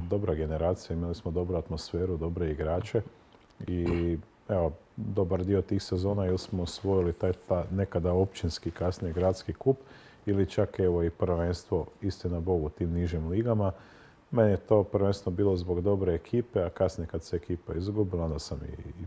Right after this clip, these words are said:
prestao trenirati i, i to se malo izgubilo. Kroz fakultet sam više išao rekreativno tu i tamo na nogomet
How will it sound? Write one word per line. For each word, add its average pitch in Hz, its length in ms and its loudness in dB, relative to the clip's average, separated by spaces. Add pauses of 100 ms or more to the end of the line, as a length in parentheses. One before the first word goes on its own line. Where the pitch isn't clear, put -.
prestao 78 400 -4
trenirati 80 640 -4
i, 71 440 -10
i 80 120 -6 (100)
to 82 80 -2
se - 180 -8
malo 78 220 -4
izgubilo. 80 420 -6
Kroz - 280 -8
fakultet - 420 -4
sam 82 140 -4
više 85 280 -2
išao 85 240 -2
rekreativno 80 600 -4
tu 90 160 -4
i 85 40 -2
tamo 87 240 -2
na 80 100 -2
nogomet 101 440 2